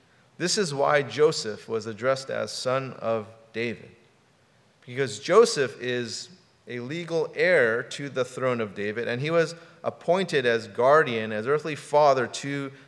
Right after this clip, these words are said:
the son of David, the son of David. That son, the descendant's son.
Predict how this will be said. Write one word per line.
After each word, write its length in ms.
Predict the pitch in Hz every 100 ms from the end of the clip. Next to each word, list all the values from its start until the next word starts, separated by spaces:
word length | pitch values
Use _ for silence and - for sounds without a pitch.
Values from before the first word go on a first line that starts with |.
| -
the 80 | 120
son 520 | - - 123 123 117
of 460 | 110 117 107 98 95
David, 400 | 117 120 95 92 - 98
the 220 | 156 208
son 320 | 185 - 104 104
of 140 | 87
David. 380 | 98 85 - - _ _ _ _ _ _ _ _ _ _ _ _ _ _ _ 104
That 280 | 151 180 -
son, 340 | - 127 95 - - _ _ _
the 60 | -
descendant's 600 | 127 139 175 180 143 117
son. 220 | - 87